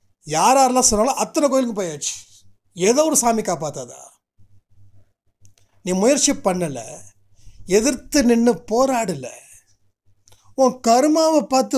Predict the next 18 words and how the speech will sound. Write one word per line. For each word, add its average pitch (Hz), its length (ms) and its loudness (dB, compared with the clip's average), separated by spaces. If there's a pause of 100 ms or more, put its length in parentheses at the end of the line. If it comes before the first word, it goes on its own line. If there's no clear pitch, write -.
பயந்து 269 440 2 (100)
ஓடுற. 214 300 0 (3500)
கர்மாவை 285 500 2
பார்த்து 254 300 0
பயந்து 269 360 2
வரவங்களுக்கு 247 560 0
கடவுள் 254 460 2
துணையே 294 440 4 (220)
கொடுக்கல. 285 400 -2 (1600)
கர்மாவை 262 640 2
பார்த்து 233 340 0 (100)
எதிர்த்து 240 540 0
நின்னு 247 400 2 (200)
போராடுறவங்களுக்கு 254 1120 2
மட்டும்தான் 262 600 -2
கடவுளோட 208 540 -2 (140)
துணை. 170 320 -6 (520)
அந்த 143 360 -10